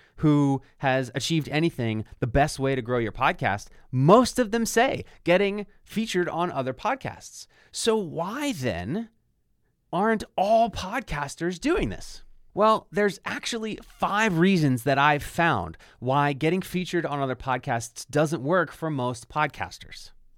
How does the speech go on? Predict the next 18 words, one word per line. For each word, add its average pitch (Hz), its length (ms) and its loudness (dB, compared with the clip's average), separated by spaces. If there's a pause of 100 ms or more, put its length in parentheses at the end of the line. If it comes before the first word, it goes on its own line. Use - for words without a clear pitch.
(120)
Reason 180 280 2
number 190 220 0
one 190 420 2
is 156 360 2
they 156 200 2
do 160 320 4
what 139 340 4
podcast 160 560 0
guesting 151 380 -4
expert 143 520 -4
Angie 143 280 -2
Trueblood 170 540 -2
calls 120 500 -2
spray 185 880 -2
and 143 240 -4
pray, 123 520 -2 (260)
which 143 200 -4
means 185 340 -2